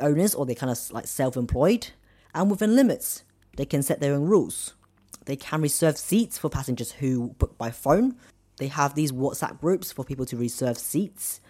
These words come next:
They can also charge higher fares a certain time of day or during special dates or even during bad weather.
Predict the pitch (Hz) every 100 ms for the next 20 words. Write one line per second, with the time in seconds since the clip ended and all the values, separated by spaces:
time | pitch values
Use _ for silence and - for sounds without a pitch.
0 | - _ - 185 185 180 165 202 226 123
1 | 110 175 190 - 123 127 - 143 143 135
2 | 139 135 143 110 - 165 156 151 139 135
3 | 127 123 135 127 127 123 - - - 131
4 | 135 131 135 127 127 120 - 139 - 135
5 | 127 127 120 - - 139 - 139 131 127
6 | 127 120 120 117 113 131 127 175 180 110